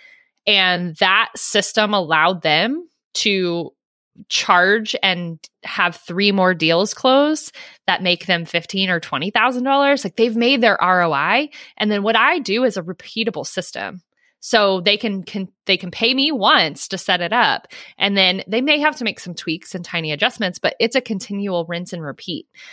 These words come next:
So they pay me ten thousand dollars. That helps them close five more deals because it's faster and it's a clean process and all the things.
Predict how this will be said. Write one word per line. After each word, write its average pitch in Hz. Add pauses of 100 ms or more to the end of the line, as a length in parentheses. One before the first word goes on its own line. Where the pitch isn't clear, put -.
(120)
So -
they 226
pay 285
me 247
ten 214
thousand 175
dollars. 147 (320)
That 196
helps 240
them 208
close 180
five 185
more 165
deals 147
because 180
it's -
faster 160
and 165
it's -
a -
clean 165
process 147
and 147 (440)
all 226
the 185
things. 190